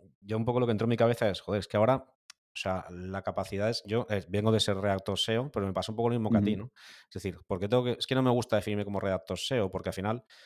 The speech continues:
Speaker 1: por, también soy un poco copywriter, también hago mis propias, mis propios textos en páginas web, en los
Speaker 2: Ujú.
Speaker 1: emails, es decir, al final soy redactor digital, como dices tú, y un poco el concepto de superwriter es eso, ¿no? Que engloba,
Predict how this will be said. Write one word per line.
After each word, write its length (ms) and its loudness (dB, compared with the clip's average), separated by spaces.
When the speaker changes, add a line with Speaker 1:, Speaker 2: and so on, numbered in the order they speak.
Speaker 1:
por, 200 -4
también 260 4
soy 140 4
un 80 -2
poco 200 4
copywriter, 480 2
también 220 0
hago 140 2
mis 140 -2
propias, 560 -2
mis 140 -6
propios 260 -4
textos 280 -6
en 100 -6
páginas 340 -4
web, 340 2
en 120 -2
los 140 4
Speaker 2:
Ujú. 20 4
Speaker 1:
emails, 380 2
es 60 -4
decir, 200 -6
al 60 -2
final 340 0
soy 240 -2
redactor 440 4
digital, 320 0
como 140 -2
dices 240 -4
tú, 160 -6
y 80 -4
un 60 -4
poco 160 0
el 60 -2
concepto 300 0
de 60 2
superwriter 400 0
es 60 -4
eso, 140 -6
¿no? 140 -6
Que 80 -6
engloba, 560 4